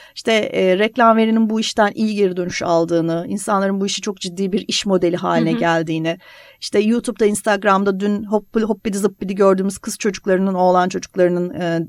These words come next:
Speaker 1: genç insanların, e, birer iş insanı haline gördüğünü hepimiz gördük. Yani takip ettiğimiz, e,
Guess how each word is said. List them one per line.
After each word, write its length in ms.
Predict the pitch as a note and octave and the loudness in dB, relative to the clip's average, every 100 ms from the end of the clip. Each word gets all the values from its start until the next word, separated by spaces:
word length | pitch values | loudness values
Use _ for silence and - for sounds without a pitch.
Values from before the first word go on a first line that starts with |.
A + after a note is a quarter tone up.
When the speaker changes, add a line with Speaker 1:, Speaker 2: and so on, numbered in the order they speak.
| F3+ | -2
Speaker 1:
genç 260 | F3+ F3 | 0 0
insanların, 680 | - F#3 F#3 E3+ E3+ F3 F#3+ - - - _ - | -2 -4 -2 -2 0 -2 -4 -8 -20 -20 _ 0
e, 580 | F#3+ F#3 F3+ F3 F3 F3 _ G#3+ | 2 4 4 2 0 -4 _ 2
birer 360 | B3+ B3 B3+ - | 6 6 4 2
iş 180 | - C4 | 4 6
insanı 380 | G3+ A3 F#3+ E3+ | 4 2 2 2
haline 340 | F#3+ F3+ F3 | 2 2 2
gördüğünü 400 | F#3 F3 E3+ C4 | 6 6 6 4
hepimiz 320 | G4 C#4+ G#4 | 4 4 6
gördük. 420 | E4 D4+ C4 D#3 G3+ | 6 8 6 4 0
Yani 240 | E3+ E3 | 0 2
takip 360 | A3+ G#3+ G#3+ G3 | 4 2 2 -2
ettiğimiz, 580 | F#3 G3 F#3 F3+ F3+ | -2 -2 0 0 -2
e, 100 | - | -4